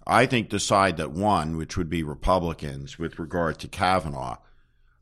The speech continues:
I think the intensity that comes with losing this fight is the stronger intensity, is the one that endures. And if you look at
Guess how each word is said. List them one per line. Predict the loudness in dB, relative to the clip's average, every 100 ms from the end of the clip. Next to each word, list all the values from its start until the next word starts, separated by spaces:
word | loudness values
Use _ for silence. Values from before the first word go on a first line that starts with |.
| -2
I | 0
think | 0 0
the | -2 -6
intensity | -6 0 2 2 2 2 2
that | 0 -4
comes | -2 0 2 0 -2
with | -4 -6
losing | 0 4 6 4 0 -4
this | -8 -10
fight | -6 -4 -4 -6 -12 _ _ _ _ _ 0
is | 0 0
the | -2
stronger | 2 4 4 2 -2
intensity, | -6 -6 -6 -6 -8 -10 -10
is | -10 -4
the |
one | -2 -2 -2
that | -4
endures. | -8 -4 -4 -4 -8 -10
And | -10
if | -6
you | -2
look | 2 2 4
at | 4 4 -2